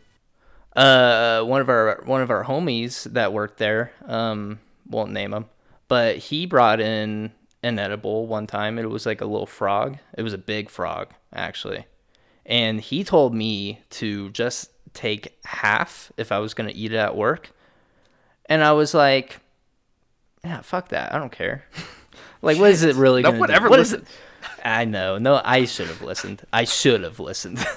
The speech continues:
Speaker 1: <laughs> But I, uh, I took the whole thing. Um, and, you know, usually the meme is like,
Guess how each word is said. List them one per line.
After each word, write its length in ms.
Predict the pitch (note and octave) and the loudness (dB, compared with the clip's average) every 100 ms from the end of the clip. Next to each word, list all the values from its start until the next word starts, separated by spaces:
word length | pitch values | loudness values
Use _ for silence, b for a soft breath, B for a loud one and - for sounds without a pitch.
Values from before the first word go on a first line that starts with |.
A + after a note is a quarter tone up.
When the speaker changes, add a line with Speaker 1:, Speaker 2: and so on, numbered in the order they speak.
| - | -14
Speaker 1:
<laughs> 240 | - - - | -20 -20 0
But 360 | C3+ B2+ A#2 B B B B B - | 2 2 -2 B B B B B -2
I, 380 | B2+ D3 E3+ E3 | 2 4 6 6
uh, 500 | C#3+ C3 B2 A#2+ - | 6 6 4 2 0
I 80 | C3+ | -4
took 220 | - A#3+ | -2 -6
the 80 | A#3+ | 0
whole 180 | E3 C3+ | 2 2
thing. 300 | G#2+ G#2+ B2 _ _ _ _ _ - | 0 -4 -8 _ _ _ _ _ -4
Um, 540 | C3 C3+ C3 C3 B2+ A2+ _ C3+ | 0 2 2 0 -2 -6 _ 0
and, 480 | C#3 C3+ C3 A#2+ - | 2 2 0 -4 -8
you 160 | F#3+ A3 | -4 0
know, 160 | F3+ | 0
usually 460 | D#3+ D#3 F3+ G3 F3+ | 0 -2 -2 0 0
the 100 | C3+ | 0
meme 340 | A2+ A#2+ B2+ | -2 -2 0
is 160 | B2 A#2 | -2 0
like, 460 | A#2 G#2+ G#2 - | 0 0 -2 -8